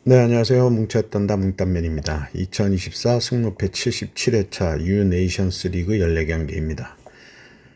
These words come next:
공지합니다. 뭉딴 클럽 혜택 추가인데요. 모든 회원과 일 대일 카톡 대화방을 개설하고 대화방에서 당회차, 난이도, 상담과 승무패, 프로토에 대한 매치별 문의 및 구매 상담을 일 대일 카톡으로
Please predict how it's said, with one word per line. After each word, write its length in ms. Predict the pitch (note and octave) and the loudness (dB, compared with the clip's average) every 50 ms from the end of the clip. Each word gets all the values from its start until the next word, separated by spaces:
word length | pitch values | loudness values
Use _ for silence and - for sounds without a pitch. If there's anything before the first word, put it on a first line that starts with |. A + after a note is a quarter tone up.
| _ _ - | _ _ -8
공지합니다. 720 | - - A2+ A2 G#2+ A2+ G#2+ G2+ G2 F2+ F#2+ F2+ F#2+ G2+ G2 | -2 0 2 4 4 4 4 4 2 2 2 2 2 2 0
뭉딴 380 | F#2 F#2 F2+ - - G2+ G2 | 0 -2 -2 -2 -2 -2 -2
클럽 280 | - - G2 G2+ G2 F#2 | -2 -2 -2 -2 0 -2
혜택 320 | F2+ F#2+ - A2 G2 - | -4 -4 -4 -6 -6 -6
추가인데요. 800 | - - - - G#2+ G2+ G2 F2+ E2 E2 E2 D#2+ D#2+ F#2+ A2 A2+ A2 G2+ | -8 -10 -2 0 2 2 4 2 2 2 0 0 0 -2 -4 -4 -4 -4
모든 340 | F2+ F2+ F#2+ F#2+ G#2+ G2 | -2 -2 -2 0 0 0
회원과 540 | F#2+ F#2+ G#2 G2+ G2 F#2+ F#2 F2+ F#2+ A2 A#2+ | 2 2 2 2 2 0 2 0 0 0 0
일 260 | - - F#2+ F#2+ F#2+ | 0 0 -2 -2 0
대일 240 | - F#2+ F#2 F#2 F#2 | 2 2 2 2 0
카톡 380 | - - - - - G#2+ - - | -4 -8 -10 -8 -8 -8 -4 0
대화방을 400 | - G#2 G2 F#2 F#2 F2+ F2 E2 | 2 2 2 2 0 0 0 -2
개설하고 760 | - - E2+ D#2+ F2+ E2+ E2+ E2 D2+ F2+ F#2+ A2+ B2+ B2+ - _ _ - - - _ _ - | -2 -4 -2 -2 0 0 0 -2 0 0 0 0 0 -2 -4 _ _ -20 -20 -20 _ _ -4
대화방에서 600 | - G#2 G2 F#2 F#2+ F#2+ F#2 F2+ E2+ - G2+ G#2 | 0 2 2 2 2 2 0 0 0 0 -2 -2
당회차, 720 | - - F2 F2+ F#2 F2+ - - - G2+ F2+ E2+ D2 C#2+ - - | 0 -2 0 0 0 0 -2 -4 -4 -2 -2 -2 -4 -6 -8 -8
난이도, 580 | - E2+ F2 F2 F#2 F#2+ F2+ - F2 D#2+ C#2+ D2 - | -4 -2 0 2 2 2 2 2 0 -2 -2 -4 -8
상담과 720 | - - G#2 G#2+ F#2+ F#2+ F2+ F2 E2+ D#2+ F#2 G2+ G#2+ A2+ | -6 -6 -6 -4 -2 -2 -2 -2 -2 -2 -2 -2 -2 -4
승무패, 680 | A2 - - A2+ A2 A2 - - - - F2+ D#2 D2 - - - - - _ - | -6 -6 -6 -4 -4 -4 -6 -6 -6 -4 -4 -4 -4 -8 -14 -20 -20 -20 _ -12
프로토에 540 | - - C3 B2+ - - - A#2+ A2 G2+ F#2 | -2 0 0 2 2 2 2 2 2 4 2
대한 340 | G2 G2 G#2+ A2 A#2 A#2+ A#2+ - - - - - _ - | 0 0 0 0 -2 -4 -6 -10 -20 -20 -20 -20 _ -2
매치별 720 | - F#2 F#2+ F#2 - - - G2 G#2 A2 A2+ A#2 A#2+ A#2 | 0 0 0 0 -2 -4 -2 0 2 2 4 4 2 0
문의 420 | G2 E2+ F2 G2+ A2 A2 G#2 G2+ G2 | 0 0 0 2 2 4 4 4 4
및 320 | G2 G#2 B2 C3 - - | 4 4 2 0 -2 -6
구매 260 | - - G2+ G2+ G#2 | -6 -2 0 2 2
상담을 680 | G2 - - B2 B2 A#2+ A2+ G#2+ G#2 A2 A2+ A#2+ - - | 0 0 -2 -2 -2 0 0 0 0 0 0 0 0 0
일 160 | G#2 G2+ F#2+ - | -2 -2 2 4
대일 160 | G#2 G2+ G2 | 4 4 4
카톡으로 600 | - - - - - - A2 G2+ G2+ G#2 B2 C3+ | 2 -4 -8 -8 -4 -4 -2 -2 0 0 0 -2